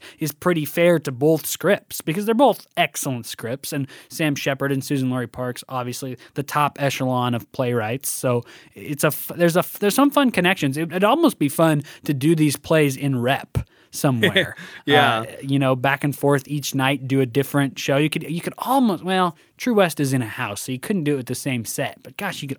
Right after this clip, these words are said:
Speaker 1: almost get away with it
Speaker 2: Yeah,
Speaker 1: if it
Speaker 2: it'd
Speaker 1: were
Speaker 2: be,
Speaker 1: a
Speaker 2: it'd be
Speaker 1: less than
Speaker 2: close.
Speaker 1: realistic set.
Speaker 2: Yeah, totally. But yeah, I think the, the, the brother dynamic is interesting in this one, 'cause while they are, um, uh, in conflict with each other for much of the play,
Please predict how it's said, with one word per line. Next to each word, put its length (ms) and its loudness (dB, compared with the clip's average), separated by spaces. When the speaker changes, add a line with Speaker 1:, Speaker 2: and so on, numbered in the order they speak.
Speaker 1:
almost 380 0
get 120 -12
away 200 -18
with 160 -20
it 120 -14
Speaker 2:
Yeah, 220 0
Speaker 1:
if 40 4
it 40 4
Speaker 2:
it'd 80 6
Speaker 1:
were 60 6
Speaker 2:
be, 40 8
Speaker 1:
a 40 8
Speaker 2:
it'd 80 6
be 80 4
Speaker 1:
less 180 4
than 100 2
Speaker 2:
close. 100 4
Speaker 1:
realistic 500 0
set. 300 -2
Speaker 2:
Yeah, 380 2
totally. 460 0
But 60 2
yeah, 240 2
I 120 2
think 260 -4
the, 300 -2
the, 160 4
the 200 2
brother 300 2
dynamic 460 0
is 100 0
interesting 400 0
in 80 0
this 220 0
one, 180 -2
'cause 380 -2
while 280 2
they 200 2
are, 500 4
um, 640 -4
uh, 800 0
in 220 0
conflict 480 0
with 100 0
each 160 -4
other 240 0
for 140 -2
much 260 -2
of 60 -2
the 100 -2
play, 320 0